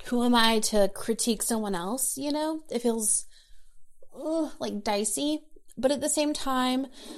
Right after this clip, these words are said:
like, that's the reality. That's how I felt <laughs> about the book. Um, it, for me, it felt like she didn't make it feel universal enough.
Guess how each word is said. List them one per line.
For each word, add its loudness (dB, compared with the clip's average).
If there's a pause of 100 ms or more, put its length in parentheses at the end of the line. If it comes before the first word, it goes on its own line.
(220)
like, 2
that's 8
the -2
reality. 2
That's 2
how -2
I 2 (340)
felt 6
<laughs> -
about 0
the -2
book. -4 (500)
Um, 6 (440)
it, 4
for 6
me, 6
it 2
felt 0
like 4
she -2
didn't 0
make 0
it 0
feel 0 (720)
universal 0
enough. -2